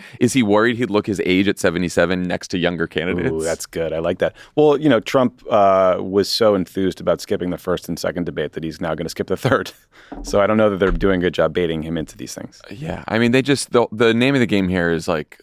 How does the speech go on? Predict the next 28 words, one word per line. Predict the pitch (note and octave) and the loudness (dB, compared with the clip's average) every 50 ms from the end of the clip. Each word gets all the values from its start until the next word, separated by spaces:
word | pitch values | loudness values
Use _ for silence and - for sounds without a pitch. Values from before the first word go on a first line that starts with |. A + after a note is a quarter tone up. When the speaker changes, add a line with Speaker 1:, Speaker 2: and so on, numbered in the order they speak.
| - - - | -20 -18 -16
Speaker 1:
someone's | - - - A2+ A2+ A2+ A2 F#2 | -14 -6 -4 -2 -2 -2 -2 -2
gotta | - G2 F2+ | -2 -4 -2
get | E2 E2 | -2 -6
attention | D#2 - - E2 D2+ - - D#2 - | -8 -8 -10 -12 -12 -10 -12 -12 -12
for | - - | -12 -12
themselves. | - C#2+ - - - B1 - - - - - | -12 -12 -10 -8 -10 -10 -10 -12 -16 -18 -12
If | - - | -10 -6
they | - G#2+ G2+ | -2 -2 -2
go | D#2+ G#2 A2+ C3 | 0 2 0 2
up | C#3 A2 G#2 _ | 2 0 -2 _
there | - G#2+ G2+ G2 F#2+ F#2+ F#2 F2 - _ - _ _ _ _ | 0 2 2 4 4 4 2 0 -2 _ -20 _ _ _ _
and | - F2 F2 | -12 -8 -8
they | F2 | -8
just | E2+ - | -10 -8
talk | - F2+ E2+ D#2+ | -6 -6 -4 -4
about | F#2 F2+ | -4 -4
how | F#2 E2+ | -4 -2
bad | D#2+ F#2 E2+ F2 E2+ | -2 -2 -2 -2 0
Joe | G2 F#2+ | -2 -2
Biden | D#2+ F#2 E2+ D#2+ D#2+ E2 E2 E2 | 0 0 0 0 0 -2 -2 -4
is | E2 E2 E2 E2 D#2+ D2+ | -4 -2 -2 -4 -4 -6
and | D#2+ D#2+ - | -8 -14 -14
how | E2+ D#2+ | -10 -6
bad | E2 D#2+ E2 | -4 -4 -4
the | F2 | -6
Democrats | E2 E2+ E2+ D#2+ E2 - - F2+ D#2+ D#2+ - - - | -6 -6 -4 -4 -6 -6 -4 -2 -2 -2 -2 -2 -2
are | E2+ D#2+ D#2+ D#2+ D#2+ D#2+ D#2+ D#2+ D#2+ | 0 2 2 2 2 0 0 -2 -2
and | D#2+ D#2+ | -4 -6